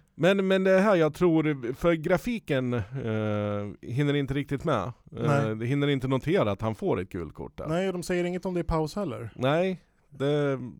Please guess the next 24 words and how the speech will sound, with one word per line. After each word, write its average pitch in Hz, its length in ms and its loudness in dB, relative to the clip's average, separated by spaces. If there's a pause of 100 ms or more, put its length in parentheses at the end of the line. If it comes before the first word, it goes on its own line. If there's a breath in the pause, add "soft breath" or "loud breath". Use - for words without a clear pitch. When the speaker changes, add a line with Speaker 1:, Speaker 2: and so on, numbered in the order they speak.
(200)
Speaker 1:
Bosse 131 440 -4
har 135 340 2
någonting 127 320 0
annat 113 280 0
att 101 60 -4
göra. 80 340 -6
Speaker 2:
Ja, 147 440 0
han 143 140 -6
är, 143 200 -2
han 143 140 -2
är 151 40 -2
ju 143 200 -2
negativt 135 640 -4
inställd 123 420 -4
till 117 80 -8
något 110 200 -10
som 113 100 -8
händer 107 420 -4
någon 131 140 0
annanstans 127 380 -4
på 131 80 -2
plan 117 240 -4
just 127 220 -2
nu. 135 80 0